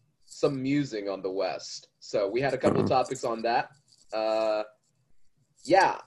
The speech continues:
Speaker 1: Ike, you were talking about Mavericks, Clippers. Uh, you think that's gonna be an interesting series. I, I totally agree. Like, I've been a long time Doncic fan. Uh, I, you look at his stats this season, it's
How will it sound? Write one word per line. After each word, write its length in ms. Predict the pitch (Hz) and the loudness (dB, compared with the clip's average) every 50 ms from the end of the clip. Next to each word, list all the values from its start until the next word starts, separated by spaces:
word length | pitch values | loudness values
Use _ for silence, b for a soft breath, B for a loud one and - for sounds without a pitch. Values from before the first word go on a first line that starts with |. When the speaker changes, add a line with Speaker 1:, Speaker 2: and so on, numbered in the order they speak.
| _ _ _ _ _ _ | _ _ _ _ _ _
Speaker 1:
Ike, 260 | 143 180 185 170 135 | 4 4 4 4 2
you 80 | 160 165 | 0 -2
were 60 | 165 | -2
talking 340 | 165 185 175 175 170 180 175 | 2 2 2 2 2 0 -2
about 360 | 165 165 165 156 151 139 - - - 135 - _ _ _ _ _ _ _ _ _ - | 2 4 4 6 6 4 2 -4 -12 -20 -20 _ _ _ _ _ _ _ _ _ -4
Mavericks, 520 | 147 151 151 160 165 156 156 156 151 - | 0 2 4 4 4 2 0 -2 -6 -6
Clippers. 720 | - - - 147 135 135 135 127 123 123 123 120 120 - - _ | -12 -4 -2 -2 -2 0 -2 -2 0 0 -2 -4 -6 -14 -14 _
Uh, 340 | - 104 104 107 107 101 101 104 | -4 -2 0 0 0 0 0 -2
you 120 | 101 107 | -4 -8
think 180 | - 113 107 104 | -12 -12 -8 -6
that's 180 | 110 104 - | -6 -6 -6
gonna 140 | - 104 98 | -8 -10 -8
be 100 | 98 95 | -8 -8
an 60 | 90 | -8
interesting 340 | 90 98 - - - - - | -8 -12 -12 -18 -20 -20 -20
series. 580 | - - - 139 139 139 135 131 135 135 127 - 120 - | -20 -16 -8 -2 0 2 2 2 0 0 -2 -4 -8 -6
I, 180 | - 123 123 - - - | -4 -4 -4 -2 -2 -2
I 60 | 147 | -2
totally 300 | 143 180 190 180 170 156 | 0 0 0 2 0 0
agree. 240 | 127 123 131 131 127 | -2 -4 -4 -4 0
Like, 260 | 120 113 - 113 - - | 0 0 -2 -2 -4 -6
I've 340 | 110 120 120 123 123 117 - _ _ | -2 -2 0 0 -2 -4 -8 _ _
been 380 | - 127 123 117 113 113 110 107 82 | -2 -2 0 0 -2 -4 -6 -6 -6
a 60 | 104 | -4
long 280 | 104 101 101 101 107 | 0 0 0 -2 -2
time 320 | 104 - 113 107 101 104 95 | -6 -8 -6 -6 -6 -6 -6
Doncic 420 | 101 92 87 92 - 98 - - _ | -6 -6 -6 -6 -10 -12 -16 -16 _
fan. 420 | - 98 95 92 92 90 90 87 87 _ _ _ | -10 -8 -6 -6 -8 -8 -10 -14 -20 _ _ _
Uh, 240 | 95 92 90 87 85 | -8 -8 -6 -6 -6
I, 180 | 80 87 92 - - - _ _ _ _ _ _ _ _ _ _ _ _ _ _ _ | -6 -6 -6 -8 -10 -16 _ _ _ _ _ _ _ _ _ _ _ _ _ _ _
you 200 | 107 107 117 131 | -8 -4 -2 -2
look 120 | 147 139 | -2 -2
at 80 | 147 117 | -4 -6
his 100 | 98 - | -6 -10
stats 320 | - - 92 110 113 - | -6 -4 -4 -4 -4 -8
this 140 | - 85 - | -16 -18 -18
season, 260 | - 87 82 82 85 | -18 -20 -18 -18 -14
it's 360 | 76 90 - - - - - | -14 -14 -14 -14 -18 -18 -20